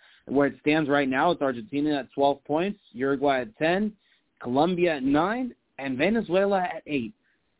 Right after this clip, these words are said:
You know, I'm missing one, one big, big <laughs> soccer nation, Brazil at five with seven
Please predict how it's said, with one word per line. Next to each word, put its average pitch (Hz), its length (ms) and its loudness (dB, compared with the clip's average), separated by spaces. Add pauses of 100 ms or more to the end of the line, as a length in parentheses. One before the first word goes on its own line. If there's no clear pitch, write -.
(440)
You 170 160 2
know, 190 160 0
I'm 180 180 2
missing 160 380 -2
one, 214 440 0
one 180 320 -4 (120)
big, 220 340 -2
big 214 480 -4 (200)
<laughs> - 120 -18
soccer 233 380 -2
nation, 185 560 -2 (400)
Brazil 156 600 -2
at 156 160 -4 (320)
five 156 540 -2 (200)
with 131 180 -4 (260)
seven 202 480 -6